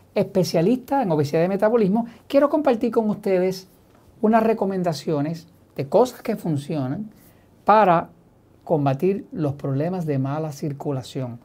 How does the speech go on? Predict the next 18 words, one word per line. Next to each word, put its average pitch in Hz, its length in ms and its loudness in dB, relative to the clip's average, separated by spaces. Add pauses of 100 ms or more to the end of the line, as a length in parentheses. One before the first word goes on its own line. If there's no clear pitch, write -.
(220)
Son 196 240 0
problemas 214 440 6
bastante 185 540 0
comunes 202 580 0
en - 140 -6
las 139 140 -2
personas 160 540 -4
que - 220 -4
ya 139 140 4
van 156 160 0
entrando 143 460 0
en 151 80 -2
edad 185 260 -2 (540)
y 180 100 2
a 160 80 4
veces 262 340 2
en 185 120 -4
personas 190 460 -4